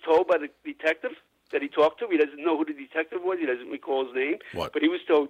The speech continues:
Speaker 1: "Yeah, yeah, we already know about the blue van. It has nothing to do with the Adam Walsh case."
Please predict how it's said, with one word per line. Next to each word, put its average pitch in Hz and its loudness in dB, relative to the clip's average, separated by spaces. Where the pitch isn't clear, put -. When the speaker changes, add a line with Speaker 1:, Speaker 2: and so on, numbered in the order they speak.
Speaker 1:
"Yeah, 214 4
yeah, 190 4
we 180 2
already 208 2
know 185 6
about 185 0
the 160 -6
blue 147 0
van. 151 0
It 143 -2
has 135 0
nothing 190 -2
to 208 0
do 170 2
with 180 -4
the 165 2
Adam 151 4
Walsh 240 2
case." 120 -4